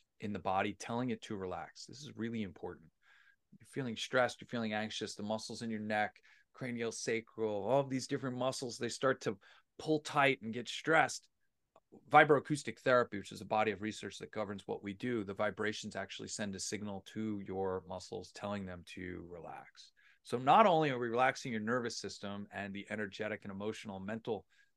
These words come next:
centers of the body, but we're also literally sending a signal to every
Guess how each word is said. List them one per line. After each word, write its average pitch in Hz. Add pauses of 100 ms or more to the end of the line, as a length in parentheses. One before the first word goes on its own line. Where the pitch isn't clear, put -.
(260)
centers 113
of 104
the -
body, 92
but 95
we're 101
also 104
literally 135
sending 117
a 92
signal 143
to -
every 104